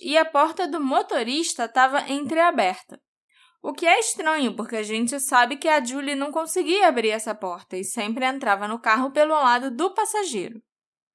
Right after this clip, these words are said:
Mas talvez o impacto ou a força da água tenha feito a porta abrir. Sei lá, isso sou eu especulando.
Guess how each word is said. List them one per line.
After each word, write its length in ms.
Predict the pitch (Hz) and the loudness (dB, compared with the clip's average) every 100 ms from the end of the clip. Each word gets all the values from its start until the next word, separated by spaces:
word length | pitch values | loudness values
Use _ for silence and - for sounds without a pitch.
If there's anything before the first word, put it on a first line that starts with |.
| - | 2
Mas 300 | 277 349 381 | 4 4 2
talvez 420 | 262 240 247 262 | 2 4 2 0
o 100 | 262 | -2
impacto 680 | 254 254 202 208 262 - 214 | -2 0 4 4 2 -4 -4
ou 180 | 202 214 | 0 0
a 80 | |
força 500 | 226 233 277 285 269 | 0 2 2 2 -4
da 120 | 240 240 | 2 2
água 340 | 214 214 240 | 2 -2 -4
tenha 300 | 240 240 311 | -4 -4 -4
feito 320 | - 226 240 | -4 -6 -4
a 60 | 226 | -6
porta 360 | 208 214 - | -6 -6 -2
abrir. 380 | 269 262 180 220 | -2 -2 -8 -12
Sei 300 | - - 226 | -14 -8 -4
lá, 200 | 233 190 | -2 -4
isso 240 | 180 - 214 | -6 -10 -12
sou 460 | - 208 202 196 247 | -8 -8 -8 -12 -8
eu 300 | 202 196 240 285 | -6 -6 -8 -14
especulando. 640 | 226 - 226 226 262 247 | -10 -8 -8 -6 -4 -4